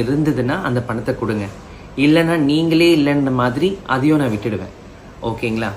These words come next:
முதல் விஷயம். அதுக்கப்புறமா வந்துட்டு என்னை யாருனே தெரியாதுன்னு சொல்லிட்டு வீடு வந்து ஃபர்ஸ்ட் ஃப்ளோர்ல தான் இருக்குன்றது உங்களுக்கு எப்படி தெரியும்? மக்கள் நீங்க தான் கேட்கணும் அந்த கேள்வியை.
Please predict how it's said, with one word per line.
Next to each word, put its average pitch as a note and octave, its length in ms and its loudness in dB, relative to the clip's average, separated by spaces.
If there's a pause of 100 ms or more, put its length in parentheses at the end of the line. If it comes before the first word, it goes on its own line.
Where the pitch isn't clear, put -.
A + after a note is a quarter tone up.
(260)
முதல் B2 280 2
விஷயம். A2+ 380 -4 (500)
அதுக்கப்புறமா E3 720 0 (160)
வந்துட்டு D3 200 0
என்னை B2+ 320 2
யாருனே D#3 340 0
தெரியாதுன்னு E3 480 2
சொல்லிட்டு D3+ 460 0
வீடு D#3+ 380 4
வந்து D3 220 2
ஃபர்ஸ்ட் C3 340 -4
ஃப்ளோர்ல D#3 300 6
தான் D#3 200 2
இருக்குன்றது C#3+ 280 -2
உங்களுக்கு A#2+ 340 -2
எப்படி A#2+ 180 0
தெரியும்? G#2+ 240 -2 (840)
மக்கள் B2 360 -2
நீங்க B2 200 0
தான் B2+ 140 -2
கேட்கணும் A#2 340 -2
அந்த G#2 140 -4 (100)
கேள்வியை. A2 400 -2